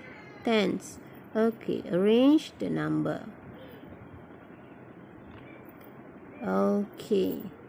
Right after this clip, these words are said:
Start with place value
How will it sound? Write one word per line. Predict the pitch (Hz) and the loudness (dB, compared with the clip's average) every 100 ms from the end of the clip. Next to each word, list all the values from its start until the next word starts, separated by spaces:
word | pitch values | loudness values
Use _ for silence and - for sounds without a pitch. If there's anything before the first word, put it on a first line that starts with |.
| - - - - - - - - - - - - - - - - - - - | -18 -18 -18 -16 -18 -18 -18 -18 -18 -18 -16 -16 -16 -18 -18 -16 -18 -16 -14
Start | - - 196 185 - | -12 2 4 4 4
with | 190 180 190 226 370 - - - | 8 10 10 10 8 4 -12 2
place | 180 180 - | 6 6 2
value | 170 165 156 160 185 220 320 427 | 2 4 6 6 8 8 8 6